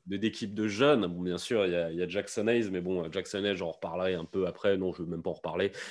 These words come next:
Mais bon, il sera sur mon banc. Euh, c'est pour moi, en fait, Jackson Hayes, c'est plus un mec, euh, qui, un energizer de sortie de banc, euh, et qui met le sbul. J'ai, j'ai du mal à le voir, en fait, comme un vrai starter N B A. Euh,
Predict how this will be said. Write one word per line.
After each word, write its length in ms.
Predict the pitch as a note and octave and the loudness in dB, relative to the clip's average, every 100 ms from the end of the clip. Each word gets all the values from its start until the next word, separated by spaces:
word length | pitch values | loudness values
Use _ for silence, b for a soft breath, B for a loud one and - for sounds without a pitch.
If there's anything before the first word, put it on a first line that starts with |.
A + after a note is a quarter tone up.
| B - | B -8
Mais 40 | F2 | 0
bon, 140 | G2 | 0
il 60 | F#2+ | 2
sera 160 | G#2+ | 0
sur 160 | - F#2+ | 0 0
mon 180 | G2 F#2+ | 2 4
banc. 360 | G#2 G#2+ G2+ | 6 6 6
Euh, 120 | E2+ | 2
c'est 140 | E2 F2+ | -4 -6
pour 160 | F#2 | 0
moi, 100 | G#2+ | 4
en 80 | A2+ | 4
fait, 140 | A2 G2 | 4 2
Jackson 280 | G2 - | 0 2
Hayes, 120 | G#2 G#2 | 2 2
c'est 160 | F#2+ | -2
plus 260 | - G#2+ - | -4 -6 -2
un 80 | F#2+ | 2
mec, 300 | G2 G2+ F2 | 4 2 -2
euh, 100 | F2 | -4
qui, 260 | - F2+ | -6 -6
un 160 | - F#2+ | -2 2
energizer 680 | G2 G2+ G2 G2+ G2 G2 F#2+ | 4 4 4 4 6 4 4
de 80 | |
sortie 320 | F2 F#2 - F#2 | 0 -6 -8 -6
de 100 | F#2+ | 0
banc, 320 | F#2 F#2 F2 | 2 4 2
euh, 60 | D#2+ B B B - | -2 B B B -6
et 100 | F2 | -6
qui 160 | - G2 | -2 2
met 80 | |
le 120 | F#2+ F#2 | 2 2
sbul. 540 | F2+ F#2+ G2 F2 E2+ | 4 6 8 6 2
J'ai, 220 | E2+ F2 | 0 -2
j'ai 160 | E2+ F#2+ | -2 -2
du 100 | G2 | 2
mal 160 | G2+ | 4
à 60 | G2 | 4
le 80 | F2 | 4
voir, 180 | G2 F#2+ | 4 4
en 80 | |
fait, 220 | F2 F#2 - | 2 -4 -2
comme 160 | E2+ | -4
un 80 | E2 | -2
vrai 180 | E2+ F2+ | 0 0
starter 460 | - F#2 - G2 F2+ | 0 -4 0 2 4
N 200 | F2 E2+ | 2 0
B 60 | |
A. 20 | F2 F2 | 0 4
Euh, 300 | F2+ D#2 | 4 2